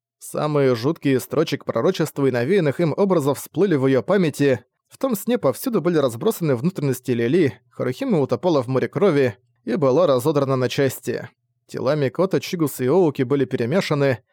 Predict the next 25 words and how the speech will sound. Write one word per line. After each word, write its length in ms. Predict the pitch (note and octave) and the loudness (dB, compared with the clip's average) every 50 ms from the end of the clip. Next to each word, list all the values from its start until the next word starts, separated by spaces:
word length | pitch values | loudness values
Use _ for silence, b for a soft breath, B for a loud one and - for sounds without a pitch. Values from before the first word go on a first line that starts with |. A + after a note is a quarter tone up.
| _ _ _ | _ _ _
Айша, 380 | B2+ D#3+ G3 G#3 F#3+ - F3 | -2 0 0 0 0 0 -2
несущая 600 | D#3+ D#3 C#3 - - G#3 G3 - - - D3+ C#3 | -2 -2 -2 -2 -4 -6 -6 -6 -2 0 0 0
тело 260 | - - F#3 F3+ D3+ | 0 0 2 2 2
Ренарта, 440 | C3+ B2+ A#2+ C#3+ G3+ G#3+ F3 - D3 | 2 2 0 0 0 0 0 0 0
упала 320 | C#3 B2 - F3+ F#3 E3+ C#3+ | -2 0 0 0 2 2 2
от 80 | - | 0
истощения 640 | B2+ - - - B2 - - - A#3 A3+ F3+ D3 C3+ | -2 -6 -4 -4 -6 -4 -4 -2 -2 0 2 2 2
и 20 | |
была 240 | A#2 B2 C#3+ F#3 E3+ | 2 2 2 2 2
разорвана 520 | C#3 B2+ A#2 C#3 G3 F3 D3 C#3+ C#3 C3 | 2 2 2 2 0 2 2 2 2 2
ордой 260 | B2+ B2+ B2+ C3+ B2+ | 0 2 2 2 2
монстров, 580 | B2 D#3+ G#3 F3+ - - - D3 C#3 - - - _ _ _ _ _ _ _ - | 2 2 0 0 0 -2 -2 -2 -2 -2 -4 -14 _ _ _ _ _ _ _ -8
а 160 | - F#3+ D#3+ | -4 -4 -4
окровавленная 680 | C3+ - C3+ C3 C3+ F3 F#3 D3+ C#3+ C#3+ C#3 C3 B2 A#2 | -2 -2 -2 0 2 2 2 0 0 0 2 0 0 2
Дафна 320 | C3 G3 G#3 - E3 C#3+ | 0 0 -2 0 -2 -4
со 160 | B2 - C3+ | -2 -4 -6
стеклянным 500 | B2 - - - - D#3+ F3+ D3+ C#3 B2+ | -6 -6 -6 -4 -2 0 0 0 0 -2
взглядом 420 | A#2 B2+ A#2+ D3 G3+ E3+ D3 C#3 C3 | -4 -4 -2 -2 0 0 0 -2 -2
испускала 480 | A#2+ - - A#2+ - - G#3+ F#3 C#3+ | -4 -4 -8 -10 -4 0 2 2 2
последний 440 | C3 - B2 - - D3+ C#3 C3 C3 | 2 0 -2 0 0 0 0 0 -2
вздох. 540 | A#2+ A2 G#2+ A#2 C3+ B2 F#2+ - - - - _ _ _ _ _ _ _ _ _ _ _ | -2 -2 -2 -2 -2 -2 -2 -4 -8 -14 -16 _ _ _ _ _ _ _ _ _ _ _
Пророчество 600 | - A#2 A#2 A2+ A#2 D#3+ - - - - - D#3+ | -4 -4 -2 0 0 -2 0 -2 -4 -4 -2 0
явно 320 | C3+ B2 C3+ D#3 C3 - - | 2 2 2 2 2 0 -2
показывало 520 | - B2 - C#3+ C3+ B2 B2+ A#2+ A#2 A2+ | -2 -2 -2 0 0 0 -2 -2 -2 -4
смерти, 680 | - - A#2+ C3+ E3+ F3+ C#3+ - D3 D3 C#3+ C3 - | -4 -4 -2 -2 0 0 0 0 0 2 2 0 -2